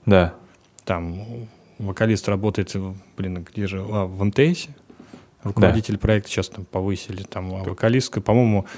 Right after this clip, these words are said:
Speaker 2: э, кого там, Армани, что ли, или Гуччи там продвигает бренды.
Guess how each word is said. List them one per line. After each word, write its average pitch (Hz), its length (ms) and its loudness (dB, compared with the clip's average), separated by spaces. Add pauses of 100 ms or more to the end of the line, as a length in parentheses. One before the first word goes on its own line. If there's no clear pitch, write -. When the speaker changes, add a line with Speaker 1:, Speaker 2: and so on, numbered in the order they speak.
(180)
Speaker 2:
э, 95 1120 -2
кого 110 240 0
там, 101 240 -2
Армани, 113 500 4
что - 200 -4
ли, 98 80 0
или 95 160 0
Гуччи 123 400 0
там 98 240 -2
продвигает 98 560 -2
бренды. 98 420 -2